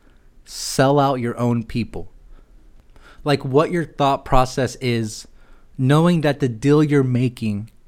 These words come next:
is going to put a million people on the street. What's it like to sign those papers knowing you're about to sell out your own people?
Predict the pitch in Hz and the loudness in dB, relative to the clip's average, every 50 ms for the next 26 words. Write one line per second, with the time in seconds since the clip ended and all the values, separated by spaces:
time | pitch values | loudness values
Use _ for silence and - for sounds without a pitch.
0 | - - 117 107 98 - - 131 139 139 135 135 - - 120 - - - 139 131 | -8 -6 -6 -6 -4 0 0 0 2 0 -2 -2 -4 -8 -8 -8 -4 -4 -4 -4
1 | - - - 120 120 117 120 123 127 131 135 143 147 143 139 123 131 - - 135 | -4 -6 -8 -6 -6 -4 -2 -2 0 0 0 0 0 0 -2 -2 -6 -6 -6 -6
2 | 123 127 120 113 107 - - - 123 110 110 113 110 110 101 - - - - 110 | -6 -4 -6 -8 -8 -8 -10 -10 -8 -6 -6 -4 -4 -6 -6 -8 -12 -14 -12 -12
3 | 101 95 - - - - - - _ - - - - _ - - - _ - - | -12 -12 -12 -16 -20 -20 -20 -20 _ -20 -20 -20 -20 _ -20 -20 -20 _ -20 -20
4 | - - _ _ _ _ - _ _ _ _ - 123 147 170 - - 208 170 143 | -20 -20 _ _ _ _ -20 _ _ _ _ -2 0 0 0 2 2 2 2 2
5 | 139 139 139 135 139 135 - - - - - - - _ - - - - - 139 | 0 2 2 2 0 -2 -4 -10 -20 -20 -20 -20 -20 _ -20 -20 -14 -4 -4 -2
6 | 127 - - - 151 147 165 170 151 151 151 143 143 - - - 143 139 - 123 | -2 -2 -2 0 2 2 2 2 2 2 2 0 0 0 6 6 6 6 6 0
7 | 113 107 104 104 - - - - - - 123 123 131 135 143 151 151 143 135 135 | -2 -2 -2 -4 -10 -14 -20 -20 -12 -6 0 2 2 4 4 2 2 2 2 2
8 | 131 117 120 123 120 - - 123 - - - - - 135 135 135 131 127 127 127 | 2 2 0 -2 -4 -2 -4 -8 -8 -8 -10 -4 -2 -2 0 2 2 0 0 0
9 | 120 117 113 - 120 110 110 107 98 - - 104 - - - - - | -2 -4 -6 -4 -2 0 0 0 -2 -4 -6 -6 -6 -6 -12 -14 -14